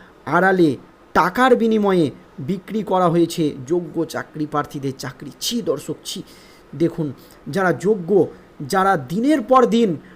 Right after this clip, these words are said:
রাস্তায় বসে আন্দোলন করছে, তাদের চাকরিকে লক্ষ লক্ষ টাকায় বিক্রি করে দিচ্ছে। এই নিয়ে আমাদের বাংলার মুখ্যমন্ত্রী মমতা বন্দ্যোপাধ্যায় একটাও কথা বলে না।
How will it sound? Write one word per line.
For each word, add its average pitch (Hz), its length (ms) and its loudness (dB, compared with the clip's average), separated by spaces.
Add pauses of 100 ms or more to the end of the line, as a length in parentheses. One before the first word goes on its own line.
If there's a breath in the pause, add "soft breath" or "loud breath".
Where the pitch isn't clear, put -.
(140 loud breath)
রাস্তায় 190 560 2
বসে 196 280 0
আন্দোলন 220 560 2
করছে, 202 420 2 (320 loud breath)
তাদের 175 320 2
চাকরিকে 185 760 -2 (960)
লক্ষ 180 420 2
লক্ষ 226 320 4
টাকায় 175 420 2 (380 loud breath)
বিক্রি 180 420 -4
করে 170 180 2
দিচ্ছে। 156 420 -6
এই 277 220 8
নিয়ে 302 340 4 (320 loud breath)
আমাদের 190 320 2
বাংলার 185 380 0
মুখ্যমন্ত্রী 196 600 0
মমতা 202 360 -2
বন্দ্যোপাধ্যায় 175 720 0
একটাও 190 840 2 (400 loud breath)
কথা 170 240 2
বলে 160 200 4
না। 139 180 -2